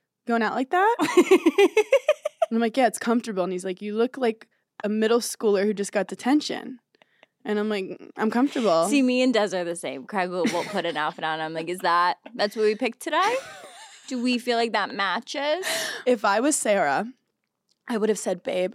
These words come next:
Speaker 1: I am so, so sorry." And I would have put on, like, <laughs> an Eskimo outfit.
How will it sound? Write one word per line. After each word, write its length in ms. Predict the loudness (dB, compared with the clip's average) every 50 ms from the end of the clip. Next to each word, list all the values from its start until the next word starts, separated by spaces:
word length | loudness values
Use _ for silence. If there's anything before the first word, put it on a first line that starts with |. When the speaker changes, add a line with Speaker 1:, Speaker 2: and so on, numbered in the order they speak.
| -8 -8
Speaker 1:
I 80 | -6 -6
am 160 | -4 -6 -6
so, 380 | -10 -12 -14 -10 -6 -6 -6 -6
so 220 | -4 -4 -6 -6
sorry." 500 | -4 -4 -4 -2 -2 -4 -6 -8 -10 -12 _ -20 -20 -20 -10
And 140 | -6 -4 -2
I 80 | -2 0
would 180 | 0 0 -2
have 200 | -2 -4 -8 _ -10
put 220 | -4 -2 -2 0
on, 400 | 0 0 0 0 0 -2 -2 -4 _ _ _ _
like, 380 | -4 0 0 0 0 -4 -12 _ _ _ _ _ _ _ _ _ _ -18
<laughs> 400 | -18 -18 _ _ _ _ _ 2
an 800 | 2 2 2 2 -2 0 0 -2 -2 -8 -12 -12 -4 -2 -2 -2 0
Eskimo 400 | 0 -2 -2 -2 -2 -2 -2 0 0
outfit. 460 | 0 -2 -2 -2 -4 -2 -2 -2 -4